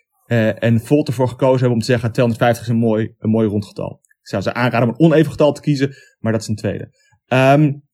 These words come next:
ik heb er in het verleden ook over die wet geschreven en kritisch over nagedacht, omdat ik niet per se zeg, en dat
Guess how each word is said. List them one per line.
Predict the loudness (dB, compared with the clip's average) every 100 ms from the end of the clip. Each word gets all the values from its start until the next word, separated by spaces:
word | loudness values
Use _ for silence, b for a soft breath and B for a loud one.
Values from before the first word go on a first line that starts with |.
| -4
ik | 0 2
heb | 2
er | 0 -4 -2
in | 2
het | 2
verleden | 4 4 4 2
ook | 2
over | 2 2 0
die | 0
wet | 0
geschreven | -2 -6 0 0 0
en |
kritisch | -2 -4 -2
over | -2 -2
nagedacht, | -2 -2 -2 -4 -4
omdat | -4 0
ik | 2
niet | 2
per | 2 0
se | 2 0
zeg, | 2 0 0 -4 -14 -18 _
en | -2
dat | -2 -2